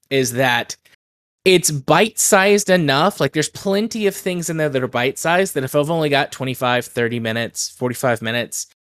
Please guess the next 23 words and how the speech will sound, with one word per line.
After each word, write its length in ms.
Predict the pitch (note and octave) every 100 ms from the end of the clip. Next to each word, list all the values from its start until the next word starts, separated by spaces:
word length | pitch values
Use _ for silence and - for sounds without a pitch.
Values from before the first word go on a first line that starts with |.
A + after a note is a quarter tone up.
| _
I 140 | D3 E3+
can 160 | F3
jump 280 | D3 D#3 D#3
in 240 | D3 D#3
and 300 | - D3 D3+
do 360 | A2+ C3+ C#3+ C#3+
a 160 | B2 B2+
few 480 | - B2+ B2 B2
things 720 | A2 - A2 D#2 - F#2 - -
and 200 | C3 A#2+
then 340 | A#2 A#2 A2+
jump 260 | C3 B2 A#2
out, 260 | D3 A2 F2
and 80 |
it's 200 | A2+ G#2+
no 120 | A2+ G2+
problem. 440 | A#2 G2 C2 D#2 _ - - _ _
But 140 | E3 F3
then 120 | G#3+
there's 180 | F#3+ F3
also 380 | F3+ F#3+ F3 D#3
enough 580 | C3+ C#3+ C#3 C#3 D#3 -
content 880 | - C3+ F3+ G3 - A2+ C3 E3+